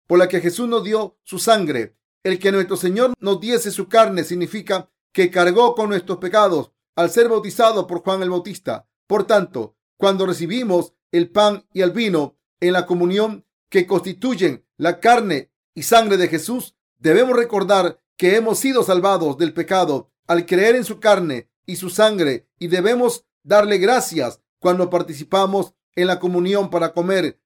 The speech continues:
la carne de Jesús y beber su sangre. Debemos participar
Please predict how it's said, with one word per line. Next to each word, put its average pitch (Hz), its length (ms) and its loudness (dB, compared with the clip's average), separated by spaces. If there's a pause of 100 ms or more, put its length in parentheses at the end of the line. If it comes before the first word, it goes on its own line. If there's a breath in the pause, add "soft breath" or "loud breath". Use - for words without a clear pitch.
la 160 200 -4
carne 196 340 2
de 156 100 -4
Jesús 180 460 -10 (200)
y 170 100 -4
beber 180 280 2
su 160 100 -10
sangre. 175 560 -2 (160)
Debemos 226 420 0
participar 190 720 -4